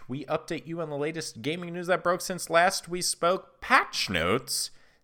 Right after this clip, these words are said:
is brought to you by Evil Tim Industries. Evil Tim Industries is the final boss of Game of Thrones. And <laughs> once Cersei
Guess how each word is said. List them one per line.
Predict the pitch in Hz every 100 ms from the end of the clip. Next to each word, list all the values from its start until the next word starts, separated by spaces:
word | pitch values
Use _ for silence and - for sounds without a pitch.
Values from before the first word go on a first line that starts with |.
| _
is | 175 151
brought | - 170 233 -
to | -
you | 185
by | 165 165 160 160 160 _ _ _ _ _ _ _
Evil | 196 208 208 202
Tim | 202 - 180 175 175 175 - - _ _
Industries. | 131 131 104 - 85 69 65 - - - _ _ _ _ _
Evil | 110 123 143
Tim | 139 165 180
Industries | 208 175 - 160 151 143 - _
is | 202 180 120 117 - - - -
the | 107 117 120 123
final | 120 - 147 156 151
boss | 117 117 73 - - - -
of | 92 90 -
Game | 101 101
of | 101
Thrones. | 120 117 80 - - _ _ _ _ _
And | 92 92 92 92 90 - - - - -
<laughs> | - - - - -
once | 113 127 135 - - - _ _
Cersei | - - 139 135 135 123 120 123